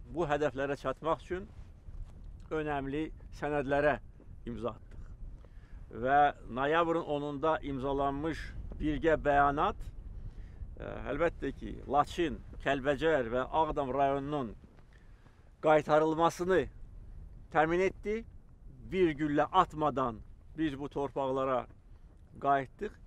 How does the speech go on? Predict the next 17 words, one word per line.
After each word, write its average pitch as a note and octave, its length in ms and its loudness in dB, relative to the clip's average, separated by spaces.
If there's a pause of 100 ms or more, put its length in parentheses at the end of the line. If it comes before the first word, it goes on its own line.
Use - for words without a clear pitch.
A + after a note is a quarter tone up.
(120)
Eyni F3+ 280 6
zamanda B2 540 0 (200)
Azərbaycanın C#3+ 880 2 (500)
onun C#3 280 -2
ayrılmaz C#3 540 0
hissəsi C3 420 -4
olan B2 320 -2 (300)
Naxçıvanla C3 720 -2 (100)
birləşməsi C#3+ 720 0
də A3+ 140 0 (480)
məhz D3 320 0 (420)
o C#3 160 -2
bəyanatda C3+ 680 2 (600)
təsbit C3 380 -6
olunur. - 320 -12 (600)
Eyni F#3 280 4
zamanda E3 640 2